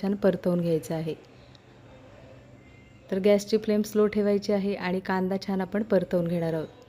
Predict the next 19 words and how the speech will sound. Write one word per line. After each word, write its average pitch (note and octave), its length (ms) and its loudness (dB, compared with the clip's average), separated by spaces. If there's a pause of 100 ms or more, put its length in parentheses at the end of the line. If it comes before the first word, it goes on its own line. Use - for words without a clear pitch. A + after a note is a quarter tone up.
(400)
तर F#3+ 60 0
इथे G3 180 2
पाहू G3+ 260 4
शकता G#3 300 -2
कांद्याचा G3 480 0
पूर्णपणे G3 540 0
रंग F#3 220 0
बदललेला F#3 560 0
आहे. F#3 240 -2 (2250)
इथे G3+ 200 0
कांद्याचा G3+ 500 2
रंग G3 220 2
बदलल्यानंतर F#3+ 680 0
आपण F#3 240 -2
आता F3+ 160 -4
मसाल्यांचा F3+ 540 -2
वापर F3+ 280 0
करणार D#3+ 360 -4
आहोत. D#3 160 -8